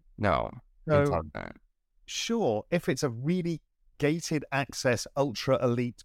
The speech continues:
Speaker 2: club metaverse, and you want something within that because it gives you prestige, I get it.
Speaker 1: You're right.
Speaker 2: But otherwise,
Speaker 1: Yeah.
Speaker 2: I don't know what, um,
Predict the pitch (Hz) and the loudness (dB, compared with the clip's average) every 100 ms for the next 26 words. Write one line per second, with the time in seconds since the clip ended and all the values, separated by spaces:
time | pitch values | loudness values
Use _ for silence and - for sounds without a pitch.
0 | _ - - 131 117 107 - _ - 117 | _ -20 -2 2 2 0 -10 _ -6 -4
1 | - 104 87 90 139 - - _ _ - | -2 -2 0 0 0 -4 -14 _ _ -2
2 | 127 131 131 131 127 - 131 123 127 110 | 0 2 2 2 0 0 -2 0 0 0
3 | 113 110 104 107 - 104 - 90 110 - | 0 0 0 0 -2 -6 -4 -2 -2 -4
4 | - 101 107 - 113 - 120 107 104 104 | -6 -2 -2 -2 -4 -2 -4 -2 -4 -6
5 | 120 175 147 87 87 _ _ - - 104 | -4 2 2 0 -6 _ _ -10 -4 2
6 | 90 - _ _ _ _ _ _ _ - | 2 0 _ _ _ _ _ _ _ -8
7 | - 180 151 101 87 92 110 - - - | -2 2 2 2 -2 -6 -8 -12 -20 -6
8 | 107 87 - - 170 240 254 196 - 170 | 0 0 0 0 2 2 4 2 2 2
9 | 156 151 | 2 0